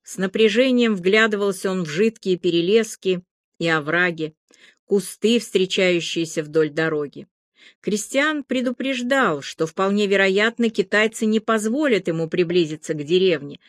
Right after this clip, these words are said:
а подкараулят где-нибудь в укромном местечке, чтобы избежать возможной ловушки. Дмитрий сам склонялся к мысли, что зря рисковать они не станут, поэтому готовил себя к самому неожиданному повороту событий.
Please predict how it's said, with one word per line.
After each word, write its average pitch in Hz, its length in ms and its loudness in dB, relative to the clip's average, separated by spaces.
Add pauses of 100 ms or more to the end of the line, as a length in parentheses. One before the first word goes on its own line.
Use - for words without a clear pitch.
(320)
а 170 160 2
подкараулят 220 800 0
где-нибудь 240 600 -2
в 202 80 -2
укромном 247 500 2
местечке, 254 640 -4
чтобы 160 380 0
избежать 180 560 0
возможной 175 540 -4
ловушки. 220 640 -6 (720)
Дмитрий 320 560 0
сам 294 420 0
склонялся 240 720 0
к - 80 -10
мысли, 240 420 -2
что 247 260 0
зря 214 320 4
рисковать 240 560 -2
они 226 220 0
не 240 120 2
станут, 160 560 -4 (500)
поэтому 185 640 0
готовил 214 640 0
себя 156 400 -2
к - 60 -12
самому 214 500 2
неожиданному 202 880 0
повороту 160 560 -2
событий. 175 680 -8